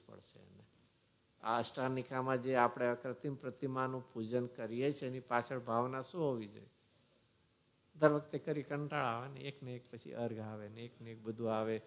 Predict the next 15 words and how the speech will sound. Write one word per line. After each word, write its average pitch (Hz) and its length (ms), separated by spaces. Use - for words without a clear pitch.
નંદીશ્વરના 120 960
આવે, 117 440
એક - 380
અંજનગીરી 123 760
હોય 113 200
ને, 110 80
ચાર 110 360
દધીગીરી 117 580
ને, 113 120
આઠ 110 140
રતિક 117 400
ને 117 220
આ 113 60
બધું. 117 300
ફરીથી 131 500